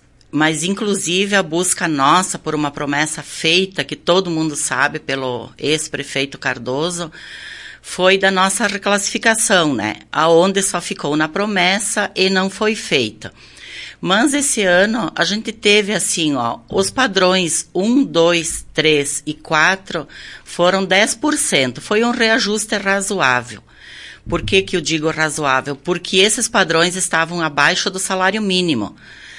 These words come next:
Só foi dado esse reajuste pra chegar, né, pra ter que alcançar o salário mínimo. Os demais padrões foram conseguidos cinco por cento.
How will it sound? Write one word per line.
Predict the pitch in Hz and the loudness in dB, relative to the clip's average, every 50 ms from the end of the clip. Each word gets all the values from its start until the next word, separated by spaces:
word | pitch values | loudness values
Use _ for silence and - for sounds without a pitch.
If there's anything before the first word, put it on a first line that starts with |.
| - - - - | -20 -18 -12 -6
Só | - - 180 208 | 0 2 2 2
foi | 220 - - 233 196 | 2 2 2 0 2
dado | 151 151 151 156 165 160 143 139 | 4 4 4 4 4 2 2 0
esse | 131 143 139 - 156 | -2 -2 -2 -4 -6
reajuste | 143 147 160 156 156 147 - 156 165 175 - - - 214 | -4 -2 0 0 2 0 0 -2 -2 -4 -4 -4 -4 -4
pra | 202 - 214 208 208 | -2 -2 0 0 0
chegar, | 208 - - 240 196 190 196 220 262 277 | 2 2 0 2 2 2 4 4 4 4
né, | 185 139 135 139 147 143 - - | 2 2 2 0 0 -2 -6 -8
pra | - - - - | -8 -8 -8 -8
ter | - - 147 139 | -8 -8 -8 -6
que | - - | -2 0
alcançar | 165 160 156 - - 170 170 160 - 156 139 143 | 0 0 0 -4 -6 -4 -4 -4 -2 -2 -2 -2
o | 151 | -4
salário | - - 170 165 165 175 185 214 | -4 -4 -4 0 0 2 2 2
mínimo. | 240 226 196 160 135 123 110 95 - - - - _ - - - - - - - - - - - - - | 2 2 2 2 2 0 -2 -6 -10 -14 -20 -20 _ -20 -20 -20 -20 -20 -18 -18 -18 -18 -20 -20 -12 -4
Os | - 190 220 226 226 | 0 0 0 2 2
demais | 262 254 226 196 190 196 190 - | 0 2 4 4 4 4 2 2
padrões | - 170 143 127 143 156 165 180 196 202 196 - | 2 2 2 4 4 4 6 6 4 4 2 0
foram | - 185 180 185 185 185 190 185 180 170 - - - - - - - | 0 0 0 2 0 -2 -2 -4 -6 -8 -14 -16 -20 -20 -20 -8 -2
conseguidos | - 185 185 185 - - 160 151 190 180 196 - | 0 2 2 2 0 -2 0 -2 -2 -2 0 0
cinco | - - 240 254 269 - 285 | 2 4 4 4 4 2 0
por | - 269 294 | -2 0 -2
cento. | 294 294 - - 170 135 117 113 113 - - | -2 -2 -2 0 0 0 -2 -4 -10 -12 -12